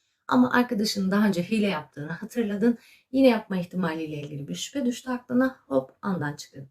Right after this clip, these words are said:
Andan çıkmak aslında bu kadar kolay. Şimdi, e, kuantum alanda uzay zaman düzlemi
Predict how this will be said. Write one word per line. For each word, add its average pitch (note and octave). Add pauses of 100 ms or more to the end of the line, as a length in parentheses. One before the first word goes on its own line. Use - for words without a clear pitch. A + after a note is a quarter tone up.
Andan A3+
çıkmak F3+
aslında F3+ (380)
bu G3+
kadar F3
kolay. C#3 (400)
Şimdi, A3 (400)
e, F#3+
kuantum C4+
alanda A#3+ (340)
uzay A#3
zaman A#3+
düzlemi F3